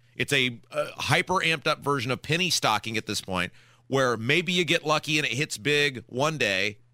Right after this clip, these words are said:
but then maybe you lose everything on the next thing. You just, you simply don't know. The, these rapid, I mean, it's down five hundred sixty-nine dollars and ninety cents so far today. That's a colossal amount of money, and I,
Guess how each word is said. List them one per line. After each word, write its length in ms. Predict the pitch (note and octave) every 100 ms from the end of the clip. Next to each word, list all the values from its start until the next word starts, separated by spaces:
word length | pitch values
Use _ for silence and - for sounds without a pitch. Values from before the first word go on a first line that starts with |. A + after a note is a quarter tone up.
| _ _ _
but 120 | D3
then 160 | E3+ D#3
maybe 240 | E3 F3
you 160 | F3 E3+
lose 540 | D#3+ F3 F3 F3 - - _ _ _ _ -
everything 420 | E3 F3+ F3+ F3
on 100 | F3
the 80 | E3+
next 320 | F#3 - -
thing. 160 | G2
You 120 | B2+ E3
just, 200 | G3+ - -
you 100 | -
simply 260 | B3+ A3+ F#3
don't 160 | F#3
know. 120 | F#3 E3+
The, 160 | F3 C3+
these 360 | F3 A3+ G#3+
rapid, 480 | D3 C#3 F3 G3 E3+
I 40 | E3
mean, 140 | D3+ - -
it's 220 | A#3 -
down 220 | G#3 F3+
five 280 | - G3 G#3
hundred 200 | G3 F3
sixty-nine 880 | F#3 - F3 D#3+ C#3 D3+ D3+ D3 - _ _ _
dollars 400 | C#3 D3 C#3+ A#2
and 120 | B2+
ninety 300 | B2 C3+ B2+
cents 340 | A#2+ C3+ G2+ -
so 160 | A2+
far 220 | F#2+ G2+ F2
today. 340 | E2 D2+ - - _ _ _ _ _ -
That's 180 | A#4+ A#4+
a 60 |
colossal 600 | - - - C#4+ C4+ A3+
amount 220 | G#3+ G#3 G3
of 80 |
money, 360 | D#3+ G3 F#3+ A#2+
and 200 | D#3 E3 D#3
I, 140 | E3